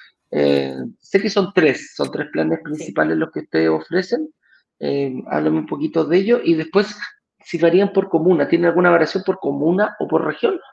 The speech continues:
Speaker 1: ¿O persona que
Speaker 2: Ni-
Speaker 1: entra a Asset Plan se va con esto, con esto, con estos valores?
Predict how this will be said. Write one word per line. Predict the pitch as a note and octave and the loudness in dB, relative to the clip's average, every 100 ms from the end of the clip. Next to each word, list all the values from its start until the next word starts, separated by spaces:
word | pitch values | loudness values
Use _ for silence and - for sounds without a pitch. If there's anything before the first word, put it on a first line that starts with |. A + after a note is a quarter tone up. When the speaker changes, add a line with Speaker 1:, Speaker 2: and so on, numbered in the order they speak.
| _ | _
Speaker 1:
¿O | - G#3+ - - | 4 4 0 -6
persona | C3 - F3+ D#3+ | -6 -4 -2 -2
que | G#3 | 0
Speaker 2:
Ni- | |
Speaker 1:
entra | F3 F3+ F#3+ | 0 0 0
a | |
Asset | F3+ E3+ | 0 -2
Plan | - F3+ E3+ - _ | 0 0 0 -12 _
se | - - D3 | -10 -4 0
va | D#3 D#3 | 0 0
con | - C#3+ | -2 -2
esto, | C#3+ - C#3 C3+ B2+ - - _ _ | -4 -2 0 0 -2 -10 -20 _ _
con | D3 | -6
esto, | C#3 - A#2+ | -6 -4 -4
con | - B2+ | -4 -6
estos | - A#2+ | -4 -2
valores? | - - | -4 -6